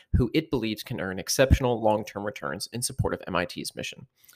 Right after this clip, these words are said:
In order to help the emerging manager community more broadly, they created emerging managers dot org,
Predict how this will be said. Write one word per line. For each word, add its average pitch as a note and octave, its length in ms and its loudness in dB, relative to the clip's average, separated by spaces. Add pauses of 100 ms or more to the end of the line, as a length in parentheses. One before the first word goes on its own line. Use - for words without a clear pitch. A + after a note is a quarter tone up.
(300)
In C3 80 0
order E3+ 160 4
to D#3 80 2
help C#3 240 10
the C3 80 6
emerging A#2 320 2
manager A2+ 320 2
community G#2 440 -2
more G2+ 220 0
broadly, E2+ 560 0
they A2 100 2
created G#2 440 -2
emerging A#2 440 -2
managers A2+ 440 -2
dot F2 260 -2
org, F#2+ 240 -6